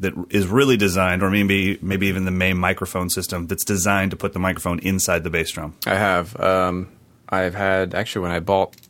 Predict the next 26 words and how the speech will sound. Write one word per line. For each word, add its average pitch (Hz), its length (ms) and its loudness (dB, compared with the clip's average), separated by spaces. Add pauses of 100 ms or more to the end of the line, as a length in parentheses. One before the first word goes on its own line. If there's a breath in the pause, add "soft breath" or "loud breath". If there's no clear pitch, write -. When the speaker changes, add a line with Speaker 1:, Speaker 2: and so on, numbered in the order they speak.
Speaker 2:
I 98 60 -8
bought 107 220 -2
a, 85 240 -4
uh, 76 220 -4
it - 1300 -20
was - 100 -8
a 76 60 -10
seventies 127 420 0
Slingerland 95 360 -2
kit 82 160 -6
a 82 60 -2
long 85 160 0
time 82 220 -4
ago. 76 140 -4
I've 71 120 -8
since 85 240 -6
sold 80 300 -4
it, 71 180 -8
but 78 200 -6 (360 loud breath)
it 95 140 -2
came 101 260 2
with, - 400 -4
the - 80 -6
guy 90 220 2
had 85 140 -2
actually 85 360 -6